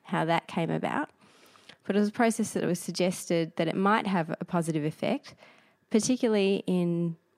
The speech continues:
women who had had multiple failed I V F treatments. So the reason that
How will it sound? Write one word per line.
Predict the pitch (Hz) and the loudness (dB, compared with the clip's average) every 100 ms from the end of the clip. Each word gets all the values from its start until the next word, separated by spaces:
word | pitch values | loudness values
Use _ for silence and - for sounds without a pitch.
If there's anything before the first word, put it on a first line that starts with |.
| _ | _
women | 202 190 190 | 0 2 4
who | 190 185 175 | 4 4 2
had | 180 170 | 2 0
had | 165 170 165 | 0 0 2
multiple | 175 170 - 175 | 2 0 -2 -4
failed | 165 170 160 160 160 - | 0 0 2 2 0 -4
I | 170 165 | -2 0
V | 160 156 | 0 -2
F | - - _ _ - | -4 -14 _ _ -2
treatments. | 302 285 - - - - - _ _ _ _ _ - - - - - - _ _ | 0 0 -6 -12 -14 -16 -20 _ _ _ _ _ -20 -20 -20 -20 -20 -20 _ _
So | - 214 214 214 214 - _ - | 4 6 8 6 4 -2 _ 0
the | 226 | 4
reason | 220 262 320 311 233 | 6 6 4 4 4
that | 202 185 - | 4 2 2